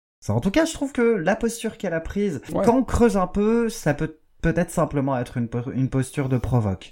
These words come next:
Speaker 2: Ouais.
Speaker 1: Et puis, ça permet aussi d'être en accord avec le public qui a vraiment pas aimé l'album.
Speaker 2: Après, c'est vrai que, euh, pour, pour finir là-dessus, c'est vrai que c'est dur, en fait, de faire la distinction dans ce genre de cas, parce que quand tu es un artiste à succès,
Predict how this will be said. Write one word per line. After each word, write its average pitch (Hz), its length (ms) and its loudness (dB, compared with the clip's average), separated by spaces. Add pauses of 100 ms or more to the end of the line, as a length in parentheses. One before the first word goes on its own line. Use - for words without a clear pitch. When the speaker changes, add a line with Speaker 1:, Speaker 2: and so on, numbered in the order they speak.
Speaker 2:
Ouais. 110 340 0
Speaker 1:
Et 123 60 6
puis, 110 100 2
ça 120 140 4
permet 131 380 2
aussi 143 480 -2
d'être 135 200 -2
en 127 100 -2
accord 139 300 -2
avec 123 240 -2
le 120 80 -4
public 123 320 -6
qui 143 140 -2
a 143 80 4
vraiment 123 340 -2
pas 113 200 -2
aimé 101 200 0
l'album. 85 280 -6 (360)
Speaker 2:
Après, 135 180 -2
c'est 165 140 -2
vrai 147 160 0
que, - 180 -4
euh, 110 440 2 (340)
pour, - 200 -6
pour 135 140 -6
finir 117 240 -4
là-dessus, 113 440 -2
c'est 135 180 -4
vrai 127 160 0
que - 60 -10
c'est 127 160 -4
dur, 135 360 -4
en 117 120 -2
fait, 143 260 -2
de 113 80 -6
faire 113 220 -4
la 110 80 -2
distinction 113 680 -4
dans 113 160 -4
ce 104 40 -4
genre 107 140 0
de 110 80 -4
cas, 107 180 -4
parce 101 140 -10
que 123 100 -8
quand 117 160 -4
tu - 140 -4
es 131 40 2
un 123 140 0
artiste 120 360 -6
à 104 60 -2
succès, - 500 -4